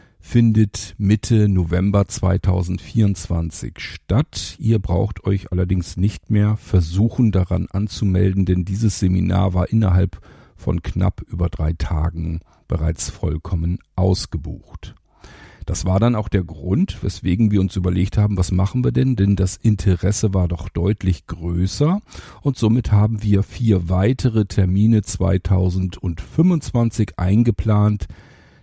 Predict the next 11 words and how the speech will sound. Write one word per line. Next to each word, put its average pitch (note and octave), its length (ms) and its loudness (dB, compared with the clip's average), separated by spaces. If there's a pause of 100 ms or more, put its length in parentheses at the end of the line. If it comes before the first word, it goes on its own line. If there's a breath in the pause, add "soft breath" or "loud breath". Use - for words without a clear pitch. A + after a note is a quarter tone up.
Das - 200 0
Seminar A2+ 500 4
gibt - 320 -4
es A2+ 220 -2
einmal F#2+ 460 2
für E2 600 -2 (420 loud breath)
Einsteiger C3+ 1160 0
und - 380 0
einmal F2+ 440 2
für G#2 300 -2
Fortgeschrittene. - 1300 -12